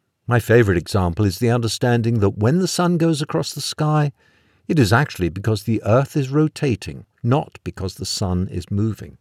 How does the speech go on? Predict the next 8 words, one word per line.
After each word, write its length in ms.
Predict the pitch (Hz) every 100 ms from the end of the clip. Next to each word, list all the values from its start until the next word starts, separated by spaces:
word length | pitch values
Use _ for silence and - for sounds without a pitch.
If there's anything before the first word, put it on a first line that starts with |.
| _ _ _ _ _ _ _ _ _ -
Since 300 | - 135 -
Copernicus 680 | 101 - 120 113 104 98
first 320 | - 117 110 -
proposed 460 | - 113 113 107
this 220 | 92 -
in 80 | 101
fifteen 440 | - 104 - 107 95
forty-three, 720 | - 101 98 92 113 113